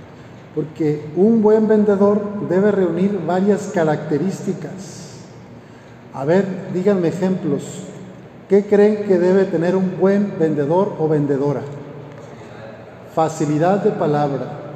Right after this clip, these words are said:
Ser amable. Empatía y simpatía con el cliente. Muy bien.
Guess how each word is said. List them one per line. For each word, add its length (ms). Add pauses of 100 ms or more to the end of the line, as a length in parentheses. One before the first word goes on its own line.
(1120)
Ser 400 (120)
amable. 680 (2250)
Empatía 720
y 20
simpatía 720 (560)
con 160
el 80
cliente. 640 (560)
Muy 180
bien. 140